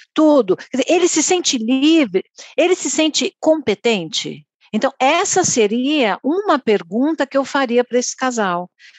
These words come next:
pra tentar ver se não tem coisas da relação, pra além da questão sexual, só do ritmo e do desejo. Porque o desejo, ele é muito inibido por essas forças da dinâmica relacional.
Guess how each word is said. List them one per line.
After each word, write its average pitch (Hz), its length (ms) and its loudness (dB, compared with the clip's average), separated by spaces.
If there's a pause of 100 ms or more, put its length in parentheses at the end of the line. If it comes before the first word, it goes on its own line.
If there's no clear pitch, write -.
pra 254 140 -2
tentar 254 400 0
ver 202 220 2
se - 120 -4
não 196 140 -4
tem 196 180 -4
coisas 185 380 -2
da 240 140 0
relação, 277 840 -2 (100)
pra 302 220 0
além 285 340 0
da 349 140 0
questão 247 500 -4
sexual, 190 800 -2
só 269 400 0
do 262 140 -2
ritmo 254 420 0
e 277 60 0
do 269 100 -4
desejo. 247 680 2 (320)
Porque 226 180 -2
o 247 40 -2
desejo, 247 380 4
ele 285 80 2
é 277 60 0
muito 330 340 2
inibido 220 580 0
por 202 140 0
essas 202 340 0
forças 208 720 0
da 202 100 2
dinâmica 202 600 -4
relacional. 226 760 -4